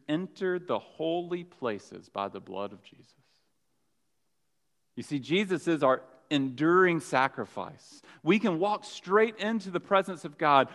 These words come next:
We don't have to worry about the veils. In fact, when Jesus died on the cross, the veil was torn in two. God's presence is filling the earth, and it's filling the earth through the church of Christ, not through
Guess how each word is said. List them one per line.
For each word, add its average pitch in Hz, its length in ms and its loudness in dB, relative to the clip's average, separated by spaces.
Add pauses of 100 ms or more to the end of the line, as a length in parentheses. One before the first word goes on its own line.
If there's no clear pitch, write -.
(160)
We 175 80 2
don't 208 140 2
have 208 140 4
to 196 80 0
worry 196 280 6
about 185 220 2
the 170 60 -2
veils. 165 440 6
In 156 80 -2
fact, 196 260 0
when 170 160 -4
Jesus 220 480 -4 (260)
died 208 380 4
on 214 80 -2
the 196 80 -2
cross, 196 400 4
the 185 100 -2
veil 185 400 6
was 208 200 2
torn 214 320 0
in 185 160 0
two. 156 300 4 (260)
God's 202 420 6
presence 214 540 4
is 160 180 -8 (160)
filling 240 400 2
the 214 220 2
earth, 165 260 8 (460)
and 190 80 0
it's 185 140 -2
filling 254 440 2
the 233 140 -2
earth 190 320 2
through 254 320 4
the 220 120 2
church - 440 0
of 190 140 -4
Christ, 165 540 6 (180)
not 247 480 4
through 226 400 4